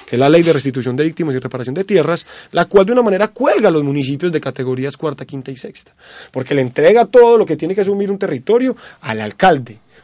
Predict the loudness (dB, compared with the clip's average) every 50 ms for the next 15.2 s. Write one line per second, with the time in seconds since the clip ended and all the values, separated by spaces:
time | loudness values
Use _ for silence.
0 | _ -8 -6 -4 -4 -4 -2 -4 -4 -2 -4 -2 -2 -2 -4 -2 -2 -2 -4 -4
1 | -6 -6 -4 -4 -4 -6 -6 -6 -8 -8 -8 -8 -8 -6 -4 -2 0 0 0 0
2 | -2 -6 -6 -8 -8 -10 -10 -12 -16 -12 -4 -2 0 0 0 -2 -6 -12 -12 -10
3 | -8 -4 -4 -4 -4 -4 -10 -10 -12 -14 -14 -16 -18 -20 -18 -14 -8 -6 -4 -4
4 | -4 -2 -2 -2 -2 0 2 2 2 2 2 2 4 4 4 2 2 0 -4 -2
5 | -2 -2 0 2 2 2 2 0 -2 -2 -2 -2 -2 0 2 4 4 2 2 0
6 | -2 -2 -2 -4 -6 -8 -10 -10 -8 -8 -8 -8 -6 -8 -6 -6 -8 -8 -10 -18
7 | -20 -20 -20 -20 -20 -18 -10 -8 -6 0 2 2 6 6 6 6 8 6 8 6
8 | 6 4 4 2 2 2 0 -2 -2 0 0 0 -2 -2 -2 -2 -2 -2 -2 -2
9 | -2 -2 -4 -2 0 0 0 0 0 -2 -4 -4 -2 -2 -4 -2 0 0 -2 0
10 | 2 4 4 4 4 2 0 -2 -2 -4 -6 -8 -8 -8 -8 -10 -8 -8 -10 -10
11 | -12 -12 -14 -14 -12 -12 -12 -8 -6 -8 -8 -8 -16 _ _ -20 _ _ -20 -20
12 | -20 -20 -20 -16 -6 -4 -4 -2 0 0 0 4 4 4 4 4 2 0 0 0
13 | 0 0 0 0 0 0 -2 -4 -6 -6 -6 -6 -6 -6 -6 -2 0 0 4 4
14 | 2 2 2 0 0 0 4 2 2 4 4 0 -2 -2 0 0 0 0 0 -2
15 | -8 -8 -8 -8